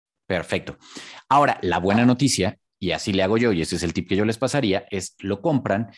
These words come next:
y dura bastante en el refrigerador. Entonces,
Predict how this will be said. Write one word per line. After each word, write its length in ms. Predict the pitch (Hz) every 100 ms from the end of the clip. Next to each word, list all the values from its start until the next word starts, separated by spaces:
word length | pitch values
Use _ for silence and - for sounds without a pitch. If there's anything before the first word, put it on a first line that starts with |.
| _
y 120 | -
dura 240 | 117 147 156
bastante 580 | 110 - - 131 127 131
en 80 |
el 80 | 113
refrigerador. 640 | 95 87 85 104 120 143 - _ _ - _
Entonces, 680 | 101 123 117 123 123 -